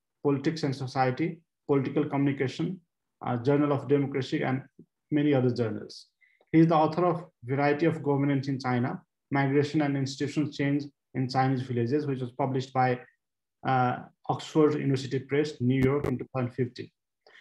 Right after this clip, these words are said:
Professor Jay Lu, please make your presentation in thirty minutes, which will be followed by question and answers. The program is streaming live on Facebook. I'd like to request all our participants to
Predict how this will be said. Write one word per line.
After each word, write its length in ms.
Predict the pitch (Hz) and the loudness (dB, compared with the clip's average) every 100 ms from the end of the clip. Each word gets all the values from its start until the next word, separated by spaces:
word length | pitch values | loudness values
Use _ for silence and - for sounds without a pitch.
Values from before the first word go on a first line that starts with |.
| - | -10
Professor 300 | - 165 180 | -4 0 2
Jay 160 | 165 196 | 6 6
Lu, 340 | 190 220 - - - | 6 6 4 -4 4
please 260 | 170 170 | 6 6
make 200 | 160 160 | 4 2
your 200 | 170 165 - - | 2 -2 -4 -2
presentation 440 | 147 151 151 135 | 0 2 0 -2
in 140 | 143 135 - | -4 -4 -2
thirty 240 | 139 151 | 0 2
minutes, 420 | 151 160 190 - - | 2 2 -2 -8 -6
which 140 | 131 | -4
will 80 | 143 | -2
be 80 | 139 | -4
followed 320 | - 143 139 | -2 0 0
by 100 | 135 | -2
question 460 | 131 143 120 147 | -2 -2 -2 -2
and 100 | 139 | -2
answers. 480 | 135 127 190 196 - _ _ _ _ | -2 -4 -6 -6 -14 _ _ _ _
The 100 | 151 | -2
program 380 | 156 156 165 170 | 2 4 6 6
is 140 | 165 | 6
streaming 440 | 160 170 165 160 151 | 2 4 6 8 6
live 300 | 143 151 143 | 4 2 0
on 100 | 147 | -4
Facebook. 440 | - 147 - 214 - _ | -4 -4 0 -2 -2 _
I'd 180 | 139 135 | -4 -2
like 180 | 143 127 | -2 -2
to 40 | |
request 380 | 143 143 151 143 | -4 0 0 0
all 140 | 151 | 0
our 100 | 151 | 0
participants 600 | 147 143 139 - 165 | 2 0 -2 -4 -2
to 40 | 156 | -2